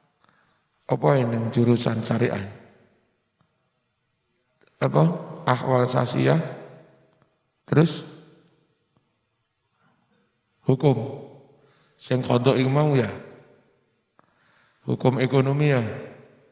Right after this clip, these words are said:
Hukum tata negara, hukum bisnis, apa? Tafsir Quran, ahwal sasiah tetap ya. Terus kodok, ono para hukum?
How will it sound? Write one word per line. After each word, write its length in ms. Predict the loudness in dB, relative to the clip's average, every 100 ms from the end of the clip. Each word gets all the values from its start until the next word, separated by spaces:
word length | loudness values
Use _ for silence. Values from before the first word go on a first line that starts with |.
| _ _ _ _ _ _ _ _ _ _ _ _ _ _ -6
Hukum 360 | -2 0 2
tata 240 | 0 2 2
negara, 480 | 0 -2 0 2
hukum 440 | 2 0 0 -2 0
bisnis, 640 | -4 -2 0 0 0 -6 -16 -20 _ _ _ _ _ _ _ _ _ _ _ _
apa? 180 | 0 0 0 -8 -16 -20 -20 _ _ _ _ _ _ _ _ _ _ _ _ _ _ _ _ _ _ _ _ _
Tafsir 400 | -4 -2 0 -2
Quran, 400 | 0 0 0 0
ahwal 400 | -2 0 2 2
sasiah 400 | 0 -4 0 0
tetap 320 | 0 0 0 0
ya. 160 | -2 -6 -14 -20 -20 _ _ _ _ _ _ _ _ _ _ _ -16 -14 -12 -8
Terus 240 | -4 -2 0
kodok, 400 | 0 2 0 0
ono 240 | -2 0
para 240 | 0 0
hukum? 320 | 2 -2 -2